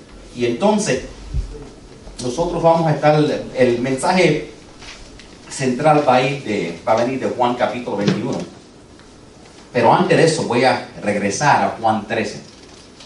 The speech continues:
Y en Juan trece es la, la última cena. Es la última cena y Jesús le está diciendo a sus discípulos que, "Mira, eh, voy a ser traicionado por uno de ustedes".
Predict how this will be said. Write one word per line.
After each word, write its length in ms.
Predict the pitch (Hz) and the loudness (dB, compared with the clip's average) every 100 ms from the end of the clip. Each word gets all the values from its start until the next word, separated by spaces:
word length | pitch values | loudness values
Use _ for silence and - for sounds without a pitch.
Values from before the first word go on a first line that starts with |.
| - - - - - - - - | -20 -20 -20 -20 -20 -20 -20 -2
Y 120 | 123 | 0
en 120 | - | 2
Juan 240 | 196 196 190 | 4 4 2
trece 500 | 185 196 - - - - | 2 2 0 -6 -10 -2
es 180 | 127 | 0
la, 260 | 131 110 95 | 2 2 2
la 120 | 101 | 2
última 380 | 123 151 151 131 | 2 4 2 0
cena. 400 | - 127 - - - - - | 0 -2 -2 -6 -12 -20 -14
Es 80 | 113 | 0
la 120 | 123 | 0
última 320 | 156 156 143 | 0 -2 -4
cena 380 | - 147 139 - - | 0 -2 -2 -8 -12
y 80 | - | -8
Jesús 340 | 104 - 165 | -6 0 2
le 80 | 127 | 2
está 200 | - 127 | 2 0
diciendo 540 | 127 - 135 135 127 | 0 -4 -2 0 2
a 60 | - | 0
sus 180 | 120 110 | 0 -4
discípulos 600 | 98 - 147 147 131 123 - - - | -4 -2 -2 0 -2 -4 -8 -18 -2
que, 140 | 107 | 0
"Mira, 440 | 120 151 117 - - - - - | 2 2 2 0 -6 -18 -20 -6
eh, 440 | 98 95 87 80 - - - - - - - - - - - | -2 0 0 -4 -12 -20 -20 -20 -20 -20 -20 -20 -20 -18 -4
voy 180 | 113 | 0
a 60 | 117 | 0
ser 200 | 123 120 | -2 -6
traicionado 720 | 120 110 107 104 98 120 117 | -2 0 0 -4 -2 0 -2
por 120 | - - | -4 -4
uno 240 | 123 104 | -2 -2
de 60 | 92 | -6
ustedes". 640 | 90 - 151 - - - | -10 -2 -2 -2 -6 -14